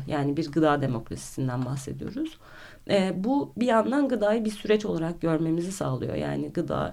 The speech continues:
elim-, önümüze gelen muzdan ibaret değil sadece. O muzun nasıl üretildiği, hangi koşullarda, ne tür toprak tipleriyle,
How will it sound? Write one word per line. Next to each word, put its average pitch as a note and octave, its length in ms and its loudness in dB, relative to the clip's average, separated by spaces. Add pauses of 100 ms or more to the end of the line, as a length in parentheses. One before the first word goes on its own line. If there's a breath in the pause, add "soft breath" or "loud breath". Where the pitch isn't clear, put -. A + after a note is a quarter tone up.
elim-, E3 300 -2
önümüze D#3+ 360 0
gelen D#3+ 260 0
muzdan E3+ 680 0
ibaret D#3 540 0
değil F3 180 -2
sadece. C3+ 480 -6
O - 140 -2
muzun E3 460 0 (340 loud breath)
nasıl F3+ 260 0
üretildiği, D3+ 520 0
hangi E3+ 280 0
koşullarda, C#3 640 -2
ne E3 160 2
tür E3 180 -8
toprak C3+ 420 -6
tipleriyle, C3+ 560 -2